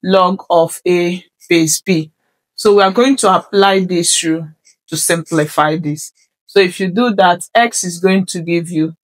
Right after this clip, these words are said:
two over five log two.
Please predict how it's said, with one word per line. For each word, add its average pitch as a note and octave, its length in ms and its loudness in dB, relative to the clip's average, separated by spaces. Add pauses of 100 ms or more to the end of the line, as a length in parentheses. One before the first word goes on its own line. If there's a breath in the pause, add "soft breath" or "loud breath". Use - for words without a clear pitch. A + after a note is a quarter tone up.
(500)
two C4 460 2 (240)
over E3+ 300 2
five E3+ 800 0 (560)
log E3 560 4 (120)
two. A#3 540 2